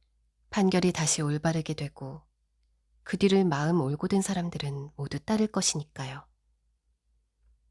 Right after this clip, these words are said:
누가 나를 위해 일어나서 나쁜 짓 하는 사람들과 맞붙겠습니까?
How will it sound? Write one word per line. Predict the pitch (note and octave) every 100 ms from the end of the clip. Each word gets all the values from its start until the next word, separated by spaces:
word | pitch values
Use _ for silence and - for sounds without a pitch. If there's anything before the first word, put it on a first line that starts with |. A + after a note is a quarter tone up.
| _ _ _ _ _ _ _ _
누가 | - D#3 F3+
나를 | F3+ D3 E3
위해 | E3+ E3
일어나서 | E3 C#3 D#3 D#3 D3+ C#3 C3+ D3 _ _ _ _ _
나쁜 | - - F3
짓 | F3 -
하는 | G3 F#3+
사람들과 | G3+ F#3 F3 D3 C#3+
맞붙겠습니까? | C#3+ C#3 - - D#3+ - C#3+ C#3+ - A#2+